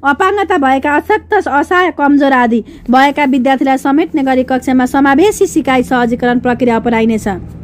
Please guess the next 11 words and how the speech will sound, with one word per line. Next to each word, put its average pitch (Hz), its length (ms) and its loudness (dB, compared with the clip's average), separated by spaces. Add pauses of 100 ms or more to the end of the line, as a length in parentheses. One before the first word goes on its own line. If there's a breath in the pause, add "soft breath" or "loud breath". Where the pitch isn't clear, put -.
(1200 loud breath)
खोजमुखी 415 520 4
अन्तर्क्रियात्मक 330 920 0
तथा 339 160 -2
प्रबन्धनात्मक 302 880 -2
सिकाइ 277 300 0
सहजीकरण, 277 600 0
अ, - 20 -2 (320 loud breath)
क्रियाकलाप 285 680 2
सञ्चालनमा 262 640 0
जोड 247 240 0
दिइनेछ। 247 380 0